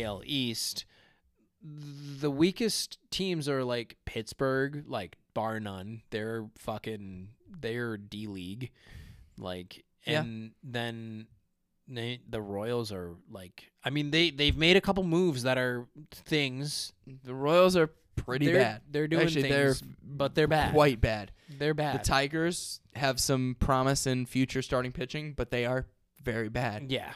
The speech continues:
Speaker 1: Like,
Speaker 2: Um,
Speaker 1: Nico Goodrum's their best
Speaker 2: and then you
Speaker 1: hitter.
Speaker 2: look at, yeah,
Speaker 1: <laughs> Like,
Speaker 2: you look at, you look at the
Speaker 1: <laughs> it's
Speaker 2: N L
Speaker 1: not great.
Speaker 2: Central, the Pirates, not very good. The Brewers, they're not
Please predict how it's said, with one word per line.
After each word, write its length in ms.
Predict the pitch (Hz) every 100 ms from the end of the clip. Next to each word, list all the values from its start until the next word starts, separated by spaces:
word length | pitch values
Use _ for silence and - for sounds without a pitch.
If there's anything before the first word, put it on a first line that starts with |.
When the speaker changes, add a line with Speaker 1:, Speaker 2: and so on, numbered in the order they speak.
| - -
Speaker 1:
Like, 240 | - 135 123
Speaker 2:
Um, 120 | 123
Speaker 1:
Nico 300 | 139 139 147
Goodrum's 440 | 131 135 120 110
their 100 | 113
best 140 | 107 110
Speaker 2:
and 80 | 135
then 140 | 135
you 80 | 139
Speaker 1:
hitter. 80 | 135
Speaker 2:
look 160 | 143 123
at, 80 |
yeah, 200 | 135 139
Speaker 1:
<laughs> 20 | 147
Like, 140 | 185
Speaker 2:
you 120 | 131
look 180 | 139 151
at, 140 | 285
you 80 | 139
look 160 | 143 -
at 80 | 139
the 120 | 143
Speaker 1:
<laughs> 20 |
it's 40 | 143
Speaker 2:
N 60 |
L 60 | 147
Speaker 1:
not 40 |
great. 60 | 147
Speaker 2:
Central, 480 | 156 151 147 165 170 135 127 -
the 80 | 123
Pirates, 640 | 147 139 117 107 - - - - - _ - -
not 320 | 107 107 127
very 300 | 127 135 139
good. 280 | 113 104 - _ _ _ _ _ - - -
The 140 | - 120
Brewers, 640 | 135 156 147 104 - - - -
they're 400 | 110 110 156 175 131
not 460 | 110 127 113 131